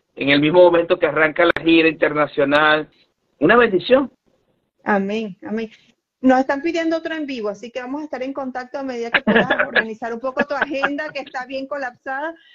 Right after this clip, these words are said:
Speaker 2: o bien complicada en este
Speaker 1: Amén.
Speaker 2: momento. Vamos a tener otra ge-, vamos a tener otro en vivo para tocar entonces el siguiente libro, quizás. Vamos a ver, eh, si ya
Speaker 1: Así
Speaker 2: está disponible
Speaker 1: es, así es,
Speaker 2: o, o otro
Speaker 1: así
Speaker 2: tema
Speaker 1: es,
Speaker 2: que
Speaker 1: así
Speaker 2: se
Speaker 1: es. Ya,
Speaker 2: Otro
Speaker 1: ya
Speaker 2: tema
Speaker 1: yo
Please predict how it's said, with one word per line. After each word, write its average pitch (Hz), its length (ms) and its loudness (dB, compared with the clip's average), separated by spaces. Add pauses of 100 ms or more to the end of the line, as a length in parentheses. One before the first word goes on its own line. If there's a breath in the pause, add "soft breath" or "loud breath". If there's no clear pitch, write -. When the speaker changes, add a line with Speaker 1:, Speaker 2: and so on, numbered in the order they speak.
(140)
Speaker 2:
o 254 100 -6
bien 262 200 -6
complicada 277 480 -6
en 277 100 -6
este 285 140 -6
Speaker 1:
Amén. - 20 0
Speaker 2:
momento. 311 500 2
Vamos 262 400 -6
a 294 120 -8
tener 254 280 -10
otra 262 220 -14
ge-, 262 200 -14
vamos 240 300 -8
a 277 60 -10
tener 233 220 -10
otro 262 220 -8
en 254 100 -8
vivo 285 360 -6 (320)
para 240 240 -8
tocar 240 280 -8
entonces 285 260 -6
el 311 100 -4
siguiente 240 380 -10
libro, 302 280 -6
quizás. 247 340 -12 (140)
Vamos 196 260 -12
a 285 60 -4
ver, 359 140 -4 (260)
eh, 226 240 -4
si 233 160 -6
ya 226 100 0
Speaker 1:
Así - 0 -
Speaker 2:
está 262 160 0
disponible 240 600 2
Speaker 1:
es, 185 80 4
así - 220 2
es, - 160 4
Speaker 2:
o, 330 100 0 (200)
o 277 200 -2
otro - 180 2
Speaker 1:
así 185 80 4
Speaker 2:
tema 202 80 6 (140)
Speaker 1:
es, 285 60 -6
Speaker 2:
que - 100 -4
Speaker 1:
así - 0 -
Speaker 2:
se 196 320 2
Speaker 1:
es. 156 60 -4 (260)
Ya, 180 180 4
Speaker 2:
Otro 196 140 -2
Speaker 1:
ya 151 40 -12
Speaker 2:
tema 196 160 4
Speaker 1:
yo 220 40 2